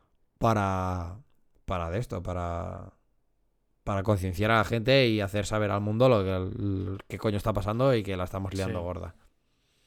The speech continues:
Speaker 1: Pero bueno, otro pequeño inciso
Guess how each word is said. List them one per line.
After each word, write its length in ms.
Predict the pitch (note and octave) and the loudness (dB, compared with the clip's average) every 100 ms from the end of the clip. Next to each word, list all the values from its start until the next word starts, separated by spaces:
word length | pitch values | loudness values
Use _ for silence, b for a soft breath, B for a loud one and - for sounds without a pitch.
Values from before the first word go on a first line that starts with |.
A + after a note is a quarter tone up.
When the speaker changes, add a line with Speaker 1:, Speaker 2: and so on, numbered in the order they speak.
| _ _ _ _ _ _ _ _ _ _ _ | _ _ _ _ _ _ _ _ _ _ _
Speaker 1:
Pero 140 | A#2+ | 0
bueno, 220 | G2+ E2+ - | 0 -2 -2
otro 280 | A#2+ A#2+ G#2 | 0 2 0
pequeño 280 | G#2+ G2+ G2+ | 0 0 -2
inciso 480 | F2+ G2+ F#2+ F#2+ | -2 -6 -8 -10